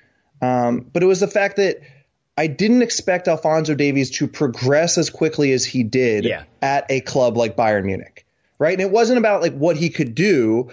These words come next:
Speaker 1: or the trajectory he could do it at as much as was Bayern Munich the right place for a teenager who still needed to grow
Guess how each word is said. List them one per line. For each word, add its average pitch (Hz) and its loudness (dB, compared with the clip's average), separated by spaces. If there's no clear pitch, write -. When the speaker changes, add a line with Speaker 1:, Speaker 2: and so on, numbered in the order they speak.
Speaker 1:
or 151 2
the 147 2
trajectory 156 0
he 147 2
could 135 -8
do 226 2
it 151 2
at 117 0
as 147 0
much 156 0
as 127 -2
was 160 0
Bayern 160 0
Munich 135 -2
the 127 0
right 143 0
place 131 0
for 190 2
a 196 0
teenager 156 0
who 131 0
still 165 0
needed 175 -2
to 170 0
grow 120 2